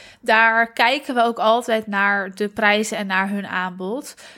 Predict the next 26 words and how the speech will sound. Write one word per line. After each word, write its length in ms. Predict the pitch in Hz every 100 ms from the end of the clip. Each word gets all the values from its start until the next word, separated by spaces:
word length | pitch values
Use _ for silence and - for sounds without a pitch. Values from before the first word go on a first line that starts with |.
| _
Maar 420 | 226 233 233 240
ik 120 | -
kijk 260 | - 254 247
dan 180 | 254 220
wel, 540 | 226 208 202 233 - 196
wat 520 | 208 220 277 - - -
vind 360 | - 254 226
jij 400 | 214 214 226 233
ook 280 | 214 226 -
passend? 760 | 240 233 - - 73 208 - _ - - _
Hè, 140 | 214
uiteindelijk 500 | - 247 226 240 254
ben 120 | 240
jij 180 | 233 247
degene 420 | 294 294 262 247
die 200 | 226 233
het 140 | 226 226
je 120 | 214
strot 440 | - - 262 254
uit 220 | - 220
moet 160 | 226 226
krijgen 380 | - 214 220 208
bij 200 | 208 220
bijvoorbeeld 440 | 214 254 240 233
een 120 | 226
salesgesprek. 1000 | 214 - 226 247 - 208 208 190 214 -